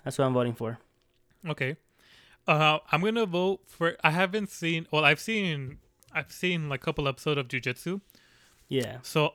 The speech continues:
Speaker 2: I haven't seen any of this, but the one I'm rooting for the most is Shoyo Hinata, 'cause I feel like Haikyuu has just been really big. I feel like everybody's loved it, and, like, I feel like it kinda got, like, a lot of, like, anime fans in general,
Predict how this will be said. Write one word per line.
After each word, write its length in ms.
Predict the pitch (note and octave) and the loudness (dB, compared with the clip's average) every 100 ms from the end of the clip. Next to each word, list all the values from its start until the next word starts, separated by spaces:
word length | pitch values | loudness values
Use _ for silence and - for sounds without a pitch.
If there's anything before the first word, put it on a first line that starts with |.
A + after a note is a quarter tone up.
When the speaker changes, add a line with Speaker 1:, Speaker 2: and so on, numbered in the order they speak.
| - | 2
Speaker 2:
I 80 | D#3+ | 2
haven't 200 | F3+ G3 | 4 0
seen 160 | F#3 | 0
any 220 | E3 E3 D#3 | 0 2 0
of 60 | C3 | -2
this, 160 | C3 | -6
but 120 | - | -4
the 80 | C#3+ | -2
one 120 | C#3+ G3 | -2 -2
I'm 140 | E3 | -2
rooting 180 | D3 D#3+ | -2 -2
for 200 | - D#3+ | 0 0
the 80 | D3 | 0
most 420 | C3 B2+ D#3+ - | -4 -2 -4 -6
is 180 | - D3 | -4 -4
Shoyo 400 | - D3 D3+ D3+ | 0 0 2 0
Hinata, 440 | - C3+ C3 F3 E3 | 0 -4 -2 -2 -2
'cause 220 | D3 C3 | -2 -2
I 80 | B2+ | -2
feel 160 | E3+ | 0
like 160 | D#3 - | 0 0
Haikyuu 640 | D3+ D3 - - C#3 E3 - _ - _ _ | 2 2 -2 -6 -4 -4 -8 _ -20 _ _
has 120 | C#3+ | -2
just 180 | D#3+ D3+ | 0 0
been 200 | D#3+ E3+ | 0 0
really 280 | C#3+ F3 C3+ _ _ | 0 -2 -4 _ _
big. 240 | B2+ D3+ C3 | 0 2 0
I 200 | C3 B2+ | 0 0
feel 120 | D3+ | 0
like 120 | D#3+ | -2
everybody's 380 | B2 C3 C#3+ C#3+ | 0 0 0 0
loved 340 | A#2+ B2 C3 C#3+ | -2 -4 -2 -2
it, 120 | D3+ | -2
and, 100 | C3 | -2
like, 140 | B2 | -6
I 40 | B2+ | -4
feel 120 | D#3+ | -2
like 100 | C#3 | -2
it 60 | - | 0
kinda 200 | D3 C#3 | 0 0
got, 200 | C3+ C3+ | -2 -2
like, 100 | C3+ | -2
a 40 | |
lot 260 | C3 C3 C3 | -2 -2 -4
of, 100 | B2+ | -4
like, 180 | B2+ A#2 | -4 2
anime 280 | B2+ C3 B2+ | 2 2 0
fans 400 | - B2+ B2 A#2 | -2 -2 -4 -10
in 60 | B2+ | -6
general, 360 | B2 B2+ B2+ | -4 -4 -6